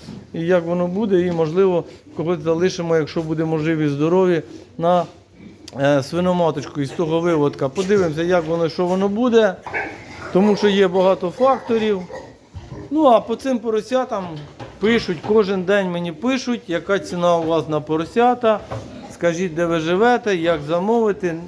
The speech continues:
Нема в мене вже чого замовляти. Десять поросят із цієї групи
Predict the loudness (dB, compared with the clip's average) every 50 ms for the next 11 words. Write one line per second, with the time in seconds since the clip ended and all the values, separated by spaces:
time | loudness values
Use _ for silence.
0 | -14 -12 -8 -4 -2 0 0 2 2 4 4 2 2 0 -2 -2 -2 -2 -2 -4
1 | -4 -6 -6 -4 -4 -4 -2 -2 -4 -4 -4 -4 -2 0 0 0 0 0 -2 -2
2 | -2 -2 -4 -6 -12 -20 -20 -20 -20 -20 -20 -20 -6 -2 0 2 2 2 0 -2
3 | -4 -4 -4 -2 -2 -2 -2 0 0 2 2 2 0 -4 -4 -2 -2 0 0 0
4 | 0 0 -2 -2 -2 -2 -2 -2 -2